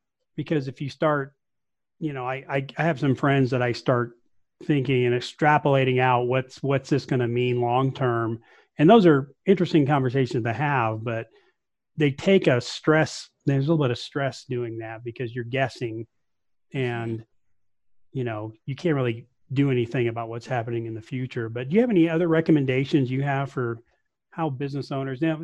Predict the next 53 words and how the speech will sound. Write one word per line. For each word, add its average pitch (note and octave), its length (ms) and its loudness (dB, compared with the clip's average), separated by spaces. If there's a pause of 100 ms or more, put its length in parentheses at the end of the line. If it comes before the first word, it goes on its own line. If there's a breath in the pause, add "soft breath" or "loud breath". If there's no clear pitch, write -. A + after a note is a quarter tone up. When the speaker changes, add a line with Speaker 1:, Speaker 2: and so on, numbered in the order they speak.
(140)
Speaker 1:
And F3 120 -2
I've, D#3+ 240 -4
I've G3 220 4
really A3 240 8
encouraged D3+ 640 4
either D3 160 4
through C#3+ 160 2
the C3 80 0
podcast A#2+ 760 0
or, A2+ 220 -4 (640 soft breath)
you D3+ 100 0
know, B2 180 2
and A#2+ 120 -2
talking C3 400 0
to B2 60 0
some B2+ 160 -2
of A#2 80 -2
my A2+ 180 -4
clients, A2+ 480 -6
it's C3+ 120 -20
time F3 280 -6
to D3 80 -8
be C3 120 -8
a A#2 60 -8
leader. A#2 360 -10
It's - 180 -20
time D3+ 240 -8
for D#3 120 -8
you C3 60 -6
to B2 80 -10
step G#3+ 380 -4
up, C3+ 220 -2
Speaker 2:
Mm-hmm. - 400 -18
Speaker 1:
and B2+ 80 -6
you've D#3+ 100 -10
Speaker 2:
Mm-hmm. - 80 -20
Speaker 1:
gotta C#3+ 260 -4
be D#3+ 140 0
a D3+ 80 0
leader C#3+ 480 0 (420 soft breath)
to C#3+ 80 4
these B2+ 200 0
employees B2+ 640 0
because A#2+ 340 -2
they're B2 160 0
looking B2+ 380 0
to A#2+ 80 -4
you A#2+ 260 -4
for B2 160 -10
some A#2+ 220 -4
ideas A#2 360 -4
and A2+ 140 -4
guidance. A2+ 540 -6